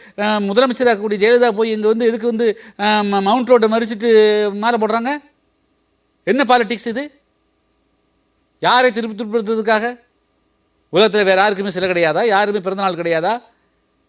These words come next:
காந்திக்கு இது மாதிரி ஒண்ணு உண்டா? நேருக்கு உண்டா? இந்திரா காந்திக்கு பண்றாங்களா? யாருக்கு இது மாதிரி பண்றாங்க? ஏன் ஒரே ஒரு சாதியினுடைய தலைவருக்கு மட்டும் இது மாதிரி பண்றாங்க?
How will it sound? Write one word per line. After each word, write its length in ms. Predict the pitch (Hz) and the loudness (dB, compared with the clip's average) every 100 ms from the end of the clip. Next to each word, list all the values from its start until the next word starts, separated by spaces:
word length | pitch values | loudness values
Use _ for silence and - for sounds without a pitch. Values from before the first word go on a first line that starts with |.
| _ _ _ | _ _ _
காந்திக்கு 440 | 165 240 226 202 208 | 0 0 2 2 4
இது 100 | 190 | 4
மாதிரி 260 | 208 202 | 2 0
ஒண்ணு 20 | 180 | -4
உண்டா? 260 | 180 214 | -2 0
நேருக்கு 400 | 214 208 226 190 | 0 0 -2 -4
உண்டா? 200 | 185 202 | -2 2
இந்திரா 280 | 226 202 233 | 2 2 0
காந்திக்கு 360 | 220 202 175 180 | 0 -4 -6 -6
பண்றாங்களா? 400 | 185 185 240 262 - _ | -4 -2 -2 -2 -10 _
யாருக்கு 300 | 190 262 233 | 0 0 0
இது 20 | |
மாதிரி 160 | 220 214 | -2 -2
பண்றாங்க? 480 | 196 190 185 180 190 _ _ _ | -4 -4 -4 -4 -8 _ _ _
ஏன் 140 | 208 | 0
ஒரே 280 | 254 208 240 | 4 6 8
ஒரு 140 | 247 | 6
சாதியினுடைய 360 | 220 214 214 208 | 4 -2 -2 -2
தலைவருக்கு 80 | 202 | -2
மட்டும் 380 | 196 185 196 185 | -2 -4 -6 -4
இது 20 | |
மாதிரி 180 | 175 165 | -4 -6
பண்றாங்க? 380 | 160 165 165 | -6 -6 -8